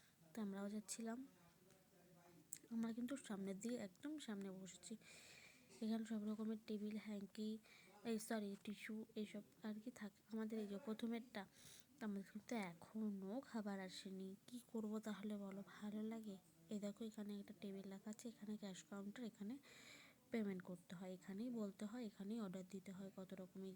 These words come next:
কি। দেখো এবার প্লেট সার্ভ করে দিয়েছে, এই যে দাদা নিয়ে আসছে খাবার। কি নিয়ে আসছে? দেখো, নান আর বাটার চিকেন।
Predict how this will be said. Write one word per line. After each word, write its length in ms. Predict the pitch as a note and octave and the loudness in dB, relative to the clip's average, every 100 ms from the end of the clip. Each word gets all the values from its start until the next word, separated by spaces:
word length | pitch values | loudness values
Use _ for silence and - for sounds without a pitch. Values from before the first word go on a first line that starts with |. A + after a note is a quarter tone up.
| - | -4
কি। 120 | G3 | -6
দেখো 360 | F3+ G3 - A3+ | -2 -4 -2 0
এবার 240 | G3+ G3+ G3+ - | 2 0 -2 -2
প্লেট 300 | F#3+ G3+ - | -2 0 -2
সার্ভ 280 | - G3 F3 | -4 -4 -2
করে 180 | - G3+ | -2 2
দিয়েছে, 360 | G3+ G#3 G#3 B3 | 2 2 2 2
এই 120 | G3 | 2
যে 160 | G3 F#3+ | 2 0
দাদা 320 | F#3 G3 A3 | 0 0 0
নিয়ে 180 | F#3+ F#3 | 0 0
আসছে 460 | G3 - - A3+ B3 - - - - - | -2 -4 -2 0 -2 -6 -20 -20 -16 -8
খাবার। 420 | - F#3+ G3 B3+ - - - - - E3 E3+ | -2 0 2 0 -4 -16 -14 -14 -14 -16 -6
কি 160 | - A#3+ | 4 6
নিয়ে 200 | A#3 A3+ | 6 6
আসছে? 500 | A#3 - - C#4 E4 - - - - - - | 4 2 2 2 0 -4 -20 -20 -20 -12 -2
দেখো, 420 | G3 G3+ G3 F#3+ F3+ | 2 2 2 -2 0
নান 400 | F#3+ G3+ B3+ B3 | 2 2 2 2
আর 120 | A#3+ | 0
বাটার 340 | A3 F#3 - F3+ - | -2 -4 -2 -4 -4
চিকেন। 380 | F#3 - F#3 | -6 -4 -6